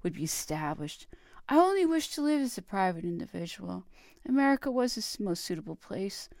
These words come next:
the country of my choice, but finally, England itself, with her positive laws, might be also a proper asylum.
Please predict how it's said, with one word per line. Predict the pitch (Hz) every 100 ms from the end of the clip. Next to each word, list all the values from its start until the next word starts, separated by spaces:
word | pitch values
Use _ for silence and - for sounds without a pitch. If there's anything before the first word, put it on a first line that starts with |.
| _ -
the |
country | - 202 -
of | 196
my | 175
choice, | - - 180
but | - 196
finally, | - 196 202 208 185 170 - - -
England | - 269 285 294
itself, | 285 - 214 196 196 - - -
with |
her | 170 156 - -
positive | 233 262 285 208 185
laws, | 240 285 269 269 - - - _ - _ _ _ -
might | 170 165 -
be | 135
also | 156 240 - 277
a |
proper | 285 214 208 208
asylum. | 208 - 202 220 254 262